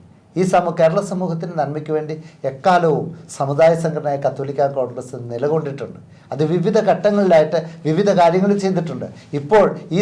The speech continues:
സമൂഹത്തിന് ഏറ്റവും അത്യാവശ്യമുള്ളത് ഈ ലഹരി എന്ന മാരകമായ, ആ, പ്രശ്നം പരിഹരിക്കുക എന്നുള്ളതാണ്. അതിന് ഗവൺമെൻറ്റിനെയും പോലീസ് അധികാരികളെയും പൊതുസമൂഹത്തെയും സഹായിക്കുന്ന വിധത്തിൽ ഒരുമിച്ച് നിന്ന് പ്രവർത്തിക്കാൻ കത്തോലിക്ക കോൺഗ്രസ് തീരുമാനിച്ചിട്ടുണ്ട്.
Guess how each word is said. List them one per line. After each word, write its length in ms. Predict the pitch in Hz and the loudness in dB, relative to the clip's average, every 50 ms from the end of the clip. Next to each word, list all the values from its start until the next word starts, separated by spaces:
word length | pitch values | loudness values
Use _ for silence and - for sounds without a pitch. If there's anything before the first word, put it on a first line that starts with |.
| 202 202 | 0 2
സമൂഹത്തിന് 460 | 185 160 160 165 160 156 - 180 160 143 139 | 2 2 2 2 0 0 -2 -2 -2 -2 -2
ഏറ്റവും 340 | 139 - - 190 208 214 208 190 | -2 -2 0 2 2 4 2 2
അത്യാവശ്യമുള്ളത് 800 | 170 156 156 151 151 156 156 156 - 165 151 135 139 139 135 147 139 - - - - - - 160 175 | 0 2 4 4 4 4 2 -2 -4 -4 -2 -2 -2 -2 -2 -2 -4 -6 -10 -18 -20 -10 -4 -2 0
ഈ 40 | 185 185 185 139 | 0 0 2 2
ലഹരി 360 | 143 156 156 165 226 233 240 226 180 | 2 2 2 2 0 0 2 2 0
എന്ന 140 | 160 160 160 165 - - 151 131 | 0 0 -2 -2 -4 -6 -4 -2
മാരകമായ, 640 | 127 139 160 180 208 202 190 175 160 156 147 143 143 139 127 - - - - - - - - 135 | 0 2 2 2 2 2 0 2 2 2 2 2 2 2 0 -2 -4 -12 -20 -20 -18 -8 -4 -2
ആ, 20 | 127 123 120 117 113 113 110 107 107 - 110 - - | 0 0 0 0 0 0 -2 -2 -4 -6 -10 -8 -4
പ്രശ്നം 440 | - 156 - - - - 208 190 156 - - - - | -4 -2 -2 -4 -2 0 0 0 0 -2 -4 -8 -8
പരിഹരിക്കുക 480 | 131 123 120 147 143 143 143 143 156 147 135 | -8 -6 -4 -4 -4 -4 -2 0 0 0 0
എന്നുള്ളതാണ്. 400 | 135 123 110 107 98 92 90 - - - 123 | -2 -4 -6 -8 -10 -12 -14 -16 -14 -14 -10
അതിന് 200 | 127 131 139 147 139 127 | -8 -8 -8 -6 -4 -2
ഗവൺമെൻറ്റിനെയും 760 | 120 117 123 131 139 147 147 139 151 147 160 165 175 202 208 208 - - - - - - - - _ _ _ | -2 -2 -2 -2 -4 -6 -8 -8 -6 -4 -4 -2 -2 -2 -4 -6 -10 -14 -18 -20 -20 -20 -20 -20 _ _ _
പോലീസ് 320 | - 127 127 147 143 - 156 135 | -6 -4 -4 -4 -4 -4 -4 -6
അധികാരികളെയും 680 | 123 127 147 147 139 143 147 147 151 147 151 170 185 - - - - - - - | -2 2 2 2 2 2 0 0 2 2 0 0 -2 -6 -10 -16 -18 -20 -6 -2
പൊതുസമൂഹത്തെയും 840 | 147 160 160 226 - - 190 160 156 160 143 139 135 151 139 135 131 - - - - - - | -2 0 0 0 0 0 0 0 0 0 -2 -2 -2 -2 -2 -2 -2 -6 -10 -16 -18 -12 -8
സഹായിക്കുന്ന 540 | - 147 - 165 170 185 196 196 202 190 190 151 139 | -8 -4 0 0 2 2 2 0 0 0 0 0 0
വിധത്തിൽ 300 | 135 139 135 - 120 117 110 - - - - - | -2 -4 -4 -4 -4 -6 -6 -6 -8 -10 -4 -2
ഒരുമിച്ച് 400 | 160 190 240 226 240 - - 190 | 0 0 2 0 0 -2 -2 -4
നിന്ന് 240 | 160 147 139 135 135 | -6 -6 -6 -4 -4
പ്രവർത്തിക്കാൻ 440 | 127 123 123 117 120 - 113 120 117 113 117 | -2 -2 -4 -4 -6 -8 -8 -8 -6 -6 -8
കത്തോലിക്ക 400 | 110 - 127 113 113 113 123 110 110 | -8 -8 -8 -10 -10 -10 -10 -10 -10
കോൺഗ്രസ് 320 | 104 101 101 104 101 101 - 117 | -10 -10 -10 -12 -14 -14 -16 -16
തീരുമാനിച്ചിട്ടുണ്ട്. 680 | 101 101 98 98 98 95 95 - - - 85 82 - | -16 -16 -16 -16 -16 -16 -18 -20 -20 -20 -20 -20 -20